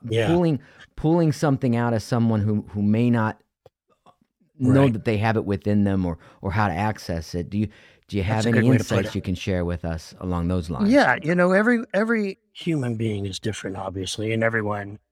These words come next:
Speaker 1: communicates differently. And, um, this is a very big topic in my life, communication. That's why I wanted to do this podcast so badly. So, you know, not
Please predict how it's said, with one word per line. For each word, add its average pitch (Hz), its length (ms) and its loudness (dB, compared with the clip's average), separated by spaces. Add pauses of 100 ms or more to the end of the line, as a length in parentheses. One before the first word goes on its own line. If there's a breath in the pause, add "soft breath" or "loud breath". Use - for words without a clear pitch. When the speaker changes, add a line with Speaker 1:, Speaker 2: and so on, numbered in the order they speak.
(160)
Speaker 1:
communicates 113 920 -2 (180)
differently. 104 540 -2
And, 107 320 0 (560)
um, 101 380 -4 (180)
this 160 200 -2
is 139 120 2
a 117 60 -4
very 143 220 4
big 120 220 -4
topic 131 560 -4 (580)
in 107 140 2
my 107 140 2
life, 107 460 0
communication. 107 640 -4
That's 101 180 -8
why 113 160 0
I 101 40 -2
wanted 104 260 -2
to - 100 -16
do 104 140 -2
this 95 140 -8
podcast 104 500 -6
so - 180 -8
badly. 98 520 -2 (340)
So, 131 500 4 (440)
you 233 100 2
know, 175 260 2 (100)
not 190 200 2